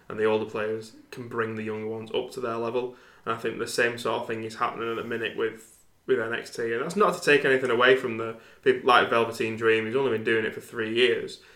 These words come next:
Nothing to take away from him, 'cause he put on an amazing match.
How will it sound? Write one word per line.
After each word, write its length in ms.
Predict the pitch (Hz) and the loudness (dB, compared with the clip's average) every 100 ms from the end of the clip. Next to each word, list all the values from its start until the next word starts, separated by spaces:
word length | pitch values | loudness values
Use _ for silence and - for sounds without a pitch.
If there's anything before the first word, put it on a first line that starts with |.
| - _ | -20 _
Nothing 320 | 131 147 147 | 2 2 2
to 120 | 139 - | -2 2
take 220 | 123 123 | 2 4
away 160 | 120 113 | 4 4
from 160 | 113 | 2
him, 320 | 123 107 110 - _ _ _ _ - | 0 0 -2 -14 _ _ _ _ -6
'cause 160 | 127 | -2
he 240 | 127 - 120 | 0 0 -4
put 200 | - 90 | -2 -2
on 100 | 110 | -2
an 80 | 110 | -2
amazing 400 | 107 107 107 123 | 0 -2 -2 -2
match. 480 | 117 - - - | -2 -2 -16 -20